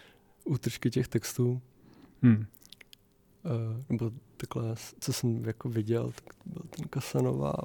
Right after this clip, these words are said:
Speaker 1: label.
Speaker 2: Jo.
Speaker 1: A poslední koncert byly ty Pět osm G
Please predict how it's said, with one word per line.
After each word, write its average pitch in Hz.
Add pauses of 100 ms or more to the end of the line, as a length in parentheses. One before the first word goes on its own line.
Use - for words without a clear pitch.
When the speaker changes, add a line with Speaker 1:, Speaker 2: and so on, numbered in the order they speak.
(240)
Speaker 1:
label. 135 (600)
Speaker 2:
Jo. 110 (640)
Speaker 1:
A 120 (100)
poslední -
koncert 123
byly 120
ty 131
Pět -
osm 143
G 120